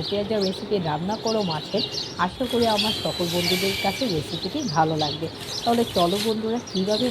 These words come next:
মাছের দো পেঁয়াজা রান্না করছি তোমাদের সকলের সাথে শেয়ার করা যাক, আশা করি রেসিপিটি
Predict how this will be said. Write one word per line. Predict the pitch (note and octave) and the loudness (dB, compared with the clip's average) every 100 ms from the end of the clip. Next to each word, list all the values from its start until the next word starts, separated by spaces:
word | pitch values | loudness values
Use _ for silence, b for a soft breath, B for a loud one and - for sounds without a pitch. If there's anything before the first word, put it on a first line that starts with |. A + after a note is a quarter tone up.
| G#3 | 0
মাছের | G3 - G3 | -2 -2 -2
দো | E3+ | -2
পেঁয়াজা | F3 F#3+ G#3 F3 | 0 -2 0 0
রান্না | D#3 F3+ G#3+ | 0 0 0
করছি | A#3+ A#3 A#3 B3 | -2 -2 -4 -4
তোমাদের | E3+ D#3 D#3+ D3 | -2 -2 -4 -2
সকলের | F3 E3 G#3+ A3+ A3+ | 0 0 0 -2 -2
সাথে | G#3 G#3+ G#3 | -4 -4 -2
শেয়ার | G3+ F#3+ G3+ | 2 2 2
করা | F#3+ F#3 | -2 0
যাক, | G#3 C#4+ D#3+ | 0 0 0
আশা | - E3+ | 0 -2
করি | F#3 G#3 | 0 0
রেসিপিটি | D#3+ - F3+ F#3 | -2 -4 -6 -4